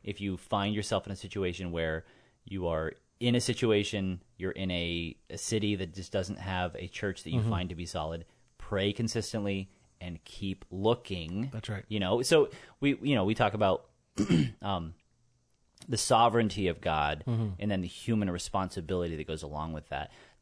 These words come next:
Speaker 1: Don't write off every church because you've heard things.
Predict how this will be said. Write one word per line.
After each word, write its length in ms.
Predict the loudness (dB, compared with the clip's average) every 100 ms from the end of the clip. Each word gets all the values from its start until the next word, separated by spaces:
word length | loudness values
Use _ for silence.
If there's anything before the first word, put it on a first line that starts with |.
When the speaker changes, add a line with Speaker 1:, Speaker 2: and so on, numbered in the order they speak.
| 0
Speaker 1:
Don't 240 | 0 4
write 160 | 6 6
off 200 | 4 2
every 180 | -4 -6
church 500 | -4 -6 -6 -12 -14 _ -14
because 280 | -6 -4 -4
you've 140 | -6
heard 260 | -4 -6 -8
things. 360 | -8 -10 -12